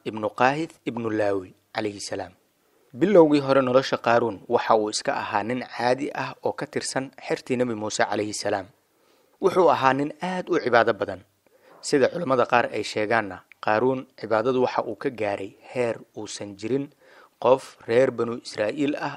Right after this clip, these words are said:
oo gaaray. Waxaa la sheegaa in xitaa ay dhacday mar in uu cibaadada keliya u go'ay isaga oo galay mid ka mid ah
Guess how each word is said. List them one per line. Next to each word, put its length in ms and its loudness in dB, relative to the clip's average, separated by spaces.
oo 120 -2
gaaray. 420 -10
Waxaa 240 8
la 100 6
sheegaa 460 2
in 80 -8
xitaa 480 -2
ay 100 -2
dhacday 480 -6
mar 300 2
in 260 0
uu 160 -4
cibaadada 520 0
keliya 480 0
u 160 -8
go'ay 400 -4
isaga 320 0
oo 180 0
galay 300 -4
mid 160 -6
ka 160 -8
mid 160 0
ah 140 -10